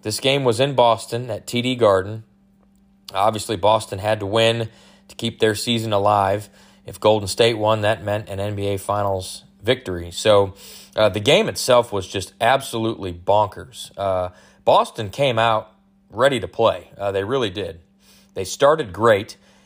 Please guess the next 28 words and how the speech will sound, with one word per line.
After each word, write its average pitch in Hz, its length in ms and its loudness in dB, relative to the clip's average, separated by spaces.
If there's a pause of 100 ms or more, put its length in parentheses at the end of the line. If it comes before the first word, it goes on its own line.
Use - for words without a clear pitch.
(100)
They 101 120 -4
got 117 180 2
a 101 60 0
fourteen 156 560 0
to 110 60 -6
two 139 280 -4
lead, 98 460 -6 (120)
uh, 92 280 -6
early 135 300 0
in 120 120 -4
the 101 60 -6
first 110 340 -6
quarter. - 360 -6 (640)
Uh, 98 180 2
but 95 160 -4
then 120 200 2
Golden 120 360 2
State 113 500 0 (400)
ended 143 320 0
the 104 80 -6
first 113 300 -2
quarter 107 420 -2
on 101 100 -2
a 95 140 -4
twenty-five 117 760 -2
to - 180 -12
eight 110 240 -6
run, 95 500 -2